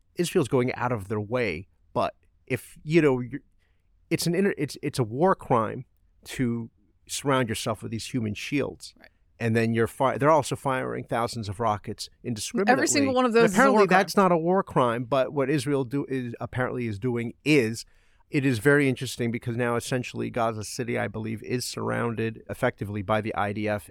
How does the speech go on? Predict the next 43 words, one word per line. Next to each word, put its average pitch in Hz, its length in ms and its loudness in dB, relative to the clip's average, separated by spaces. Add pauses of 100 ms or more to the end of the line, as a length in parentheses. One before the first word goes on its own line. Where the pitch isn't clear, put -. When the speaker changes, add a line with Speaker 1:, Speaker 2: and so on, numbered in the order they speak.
Speaker 1:
and 107 200 -4
they 104 80 0
have 104 120 0
already 110 260 0
begun 104 580 -4 (360)
the 101 80 -2
destruction 104 580 -2
of 92 100 -8
these 92 220 -12
tunnels. 101 540 -2 (340)
It 151 120 2
made 226 200 8
me 226 120 2
wonder 123 480 0
what 113 200 -2 (100)
the 113 180 -12
end 120 260 -6
game 117 200 -4
for 107 160 -10
Hamas 104 420 -6
was - 140 -8
supposed 104 400 -6
to 92 80 -10
be, 80 260 -12 (560)
other 127 220 6
than 107 180 4
being 101 220 0
a 95 60 -2
cult - 300 -10
of 95 80 -12 (120)
death, - 300 -10 (200)
Speaker 2:
I 330 100 6
think, 330 100 0
Speaker 1:
right? - 160 2
Speaker 2:
I 359 160 2
think 339 180 2
it 226 80 4
was 190 220 0
just - 240 -4
kill 156 340 -4
a 170 80 -4
lot 139 240 -4
of 135 160 -14